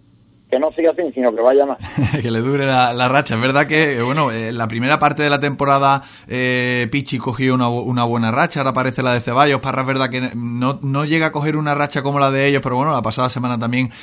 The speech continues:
Speaker 2: eh, conseguía gol y, bueno, del acierto de la, de la gente de arriba también va a depender mucho, eh, las aspiraciones de Estubrique.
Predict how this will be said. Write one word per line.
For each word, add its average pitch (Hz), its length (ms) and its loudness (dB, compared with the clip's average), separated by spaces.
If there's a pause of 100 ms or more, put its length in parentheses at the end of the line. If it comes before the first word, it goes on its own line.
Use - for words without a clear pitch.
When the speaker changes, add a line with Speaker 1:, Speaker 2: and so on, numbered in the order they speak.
(140)
Speaker 2:
eh, 113 600 2
conseguía 117 840 2
gol 139 380 2
y, 113 80 -2
bueno, 127 220 -2
del 107 120 0
acierto 120 440 -2
de 127 80 0
la, 123 180 2
de 120 120 -4
la 120 80 -2
gente 120 220 -2
de 117 80 0
arriba 120 260 0
también 120 260 0
va 117 60 4
a 113 40 4
depender 107 340 2
mucho, 123 500 0
eh, 104 180 -2
las 101 160 -2
aspiraciones 107 460 -2
de 104 60 -2
Estubrique. 98 460 -2